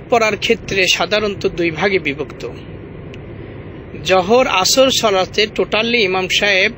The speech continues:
চার রাকাতেই চুপে চুপে কেরাত পড়ে থাকেন। অবশিষ্ট তিন নামাজ, মাগরিব, ইশা, ফজর, এই নামাজগুলোতে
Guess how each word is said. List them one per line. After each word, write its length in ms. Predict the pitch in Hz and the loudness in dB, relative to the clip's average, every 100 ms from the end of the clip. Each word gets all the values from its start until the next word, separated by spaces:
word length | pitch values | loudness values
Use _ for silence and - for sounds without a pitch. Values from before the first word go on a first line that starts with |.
| - - - | -10 -16 -6
চার 280 | - 175 180 | -2 0 0
রাকাতেই 580 | 185 165 190 - 233 285 - - - - - - | 0 0 -2 2 0 0 -6 -16 -16 -16 -8 -2
চুপে 320 | 214 208 254 | 0 2 0
চুপে 520 | - 214 202 214 320 359 - - - - - - - | 0 -2 2 2 2 -4 -16 -18 -18 -18 -18 -16 -6
কেরাত 280 | - 202 180 - | 2 2 2 0
পড়ে 200 | 185 170 | 2 2
থাকেন। 360 | - 151 - 120 - - - - - - - - - - - - - - - - | 0 -6 -8 -10 -12 -14 -14 -14 -14 -16 -16 -16 -16 -14 -14 -14 -16 -16 -16 -2
অবশিষ্ট 640 | 180 196 233 302 - - 294 269 | 2 4 2 2 0 0 -4 0
তিন 240 | 247 233 226 | 2 2 2
নামাজ, 420 | 202 190 196 262 - - - | 0 2 0 0 -2 -4 -2
মাগরিব, 540 | 180 185 185 214 220 | -2 -2 2 2 2
ইশা, 460 | 190 190 - 233 247 | 4 4 2 2 0
ফজর, 540 | - 190 185 185 202 - - - - - - - - - - - | 2 2 4 4 2 -2 -8 -10 -12 -14 -14 -14 -16 -16 -14 -2
এই 160 | 208 226 | 0 2
নামাজগুলোতে 1000 | 269 247 233 202 240 226 - 214 226 | 2 2 0 0 -2 -2 2 2 2